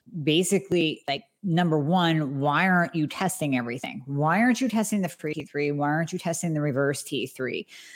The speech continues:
These are really important tests. And I kinda went through what reverse T three tells us and the importance of free T three because that's your active thyroid hormone. And then we went to the Synthroid box.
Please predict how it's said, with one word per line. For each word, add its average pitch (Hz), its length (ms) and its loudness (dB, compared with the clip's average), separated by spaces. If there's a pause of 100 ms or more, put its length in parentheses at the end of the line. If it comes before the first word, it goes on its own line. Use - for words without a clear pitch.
(120)
These 185 260 8
are 190 120 6
really 165 300 6
important 143 380 -2
tests. - 320 -4
And 135 120 -2
I 135 40 -4
kinda 151 240 -2
went 139 320 0
through 160 520 6 (280)
what 160 120 0
reverse 151 400 0
T 139 160 -6
three 135 240 -8
tells 233 400 4
us 214 400 4
and 156 100 0
the 139 60 2
importance 143 320 -2
of - 100 -8
free 202 240 4
T 196 240 0
three 185 240 2
because 156 220 -4
that's 143 160 -2
your 135 80 -2
active 139 260 -8
thyroid 123 240 0
hormone. 180 640 4 (720)
And 185 240 6
then 233 240 6
we 254 160 6
went 175 420 4
to 160 720 6 (520)
the 175 80 2
Synthroid 151 560 0
box. - 580 -8